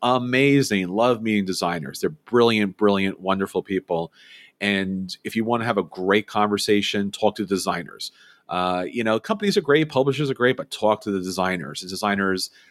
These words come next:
it really is amazing experience. It's a lot, a lot of fun.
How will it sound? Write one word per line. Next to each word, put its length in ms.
it 120
really 220
is 100
amazing 400
experience. 640
It's 140
a 20
lot, 340
a 60
lot 140
of 80
fun. 240